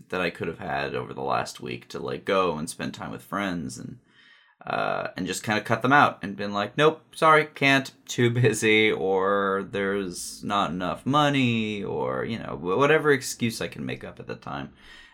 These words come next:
And I've been, been kinda relying on that, which has been great.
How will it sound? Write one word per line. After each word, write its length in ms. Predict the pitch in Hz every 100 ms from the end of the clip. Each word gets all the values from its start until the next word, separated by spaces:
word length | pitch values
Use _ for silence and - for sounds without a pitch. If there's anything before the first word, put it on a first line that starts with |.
| _
And 460 | - 117 117 113
I've 200 | 107 104 101
been, 440 | 104 104 98 98 98
been 120 | 101
kinda 220 | 107 101
relying 420 | 101 101 101 101
on 160 | 95 90
that, 440 | 87 78 80 - - _ _ _ _
which 140 | - -
has 100 | 87
been 200 | 80 80
great. 520 | 82 85 82 -